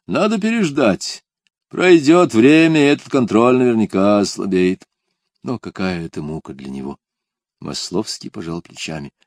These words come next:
«Ничего не поделаешь. Он сидит взаперти, в темном и тесном тайнике. Дайте мне немного времени, я найду выход». «Голубчик», — сказала девушка,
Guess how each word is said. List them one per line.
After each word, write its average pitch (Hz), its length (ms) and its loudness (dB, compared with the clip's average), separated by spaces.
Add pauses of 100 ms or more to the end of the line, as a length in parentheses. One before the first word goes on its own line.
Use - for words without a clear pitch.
(140)
«Ничего 95 640 0
не 143 180 -4
поделаешь. 110 800 0 (580)
Он 104 160 -10
сидит 107 300 -6
взаперти, 98 680 -12 (500)
в - 120 -20
темном 123 440 -2
и 110 40 -8
тесном 117 420 -6
тайнике. 98 520 -10 (600)
Дайте 87 520 -6
мне 73 320 -10 (520)
немного 107 500 -4
времени, 71 500 -8
я 71 220 -8
найду 143 360 -8
выход». - 420 -8 (540)
«Голубчик», — 123 1120 -12 (520)
сказала 85 460 -4
девушка, 127 720 -4